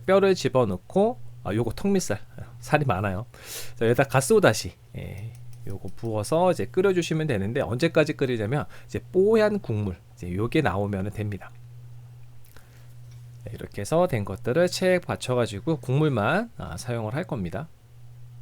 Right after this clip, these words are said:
네, 그리고 이제 불린 쌀에다가 이제 밑간을 할 건데요. 여기 들어가는 건 간장, 연간장. 저는 이제 우수구치라고 하는 그 연간장을 넣는데,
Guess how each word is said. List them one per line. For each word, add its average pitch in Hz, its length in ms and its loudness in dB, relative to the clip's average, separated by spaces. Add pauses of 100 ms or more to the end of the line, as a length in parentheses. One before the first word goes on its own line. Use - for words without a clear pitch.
(1500)
네, 107 80 -2
그리고 151 260 2
이제 139 100 4
불린 165 320 2
쌀에다가 185 520 4
이제 131 140 2
밑간을 175 720 4
할 160 160 0
건데요. 110 500 2
여기 120 480 0
들어가는 107 400 -2
건 123 140 -2
간장, 123 440 2
연간장. 123 640 2 (140)
저는 104 220 -2
이제 101 100 -4
우수구치라고 131 960 0
하는 120 240 0
그 101 160 0
연간장을 135 500 2
넣는데, 101 420 -2